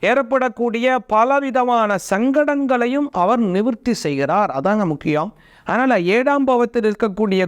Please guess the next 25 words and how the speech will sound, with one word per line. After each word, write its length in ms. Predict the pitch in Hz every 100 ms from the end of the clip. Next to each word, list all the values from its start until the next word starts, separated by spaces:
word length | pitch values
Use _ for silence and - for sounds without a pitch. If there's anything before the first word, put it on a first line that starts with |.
| 165
குரு 140 | 220 233
பகவான் 380 | 185 180 220 240
உங்களுக்கு 440 | 202 196 190 - 262 262 -
பலவிதமான 880 | 202 262 294 285 254 247 233 214 190 151
நன்மைகளை 640 | 156 214 247 233 196 202 240 240 139
மறைமுகமாகவோ 840 | 135 127 131 131 143 143 135 139 143
இருக்கலாம், 400 | - 131 143 180 - - - - 170
அல்லது 260 | 226 214 165 156
நேர்முகமாகவும் 880 | 240 320 311 285 262 254 214 233 226
இருக்கலாம், 380 | 170 175 143 - 180
உங்களுக்கு 340 | 208 175 233 185
நிச்சயமாக 680 | 156 226 214 170 147 160 190
வழங்குவார். 500 | 135 143 131 117 - - 160
இது 80 | 190
ஒண்ணும் 240 | 147 175 143
மாற்றமே 440 | 135 135 131 123 131
இல்லை. 200 | 117 104 - _ - - -
அதே 140 | 226 277 269
மாதிரி 240 | 254 262 175 208 233 _ _ - 135
குரு 160 | 254 349 349
பகவான் 400 | 277 277 277 285 202
எந்த 160 | 247 277 240
இடத்துல 340 | 240 240 247 233
இருந்தாலும் 480 | 190 196 190 185 190 -
சரி 220 | 170 180